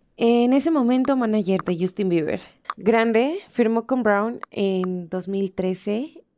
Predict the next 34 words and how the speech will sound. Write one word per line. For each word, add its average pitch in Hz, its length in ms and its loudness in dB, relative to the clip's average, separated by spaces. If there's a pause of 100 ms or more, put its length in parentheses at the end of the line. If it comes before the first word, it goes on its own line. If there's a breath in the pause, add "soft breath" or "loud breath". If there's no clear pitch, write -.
(140)
el 226 180 2
mismo 247 380 0
año 220 240 0
en 214 80 -4
que 190 240 -2
lanzó 175 360 -6
su 202 180 -4
álbum 185 340 -2
debut. 170 400 -4 (880 loud breath)
Una 330 240 2
de 359 100 4
las 269 160 4
declaraciones 214 640 0
de 214 80 2
Ariana 202 340 2
fue, 208 280 -4
"La 220 200 4
razón 277 600 0
por 285 200 -4
qué 202 120 -4
firmé 196 600 -2 (560 soft breath)
con 208 240 2
él 220 320 0 (440)
es 269 180 0
porque 294 400 0
él 294 80 4
estaba 262 360 2
tan 240 160 0
apasionado 208 720 -2
por 202 140 -4
mi 185 120 0
proyecto 190 520 -4
como 170 240 -6
yo" 160 160 -4